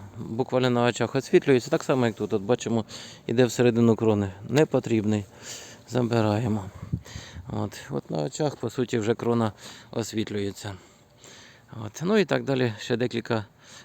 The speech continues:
зрізів залишилося зробити. От, і буде повний порядок. Е, інші моменти можна далі там уже,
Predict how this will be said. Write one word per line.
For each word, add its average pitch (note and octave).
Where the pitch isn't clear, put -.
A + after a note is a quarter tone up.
зрізів A2
залишилося A#2
зробити. E3+
От, A#2
і D#3+
буде A#2
повний B2+
порядок. G2+
Е, A2
інші F#3+
моменти C3
можна B2
далі A#2
там G#2+
уже, G#2